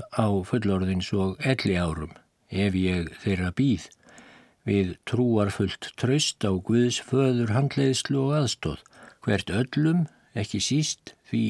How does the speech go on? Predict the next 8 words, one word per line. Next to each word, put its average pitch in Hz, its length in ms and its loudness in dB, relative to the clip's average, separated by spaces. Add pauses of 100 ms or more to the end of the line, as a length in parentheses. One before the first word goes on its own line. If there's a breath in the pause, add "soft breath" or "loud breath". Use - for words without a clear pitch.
gráhærða, 120 760 2 (120)
veika, 120 600 0 (200)
einstæðings, 123 1000 0 (160)
gamalmenni 120 840 2 (300 loud breath)
er 131 240 -2
svo 127 320 0
harla 120 420 -2
nauðsynlegt. - 800 -4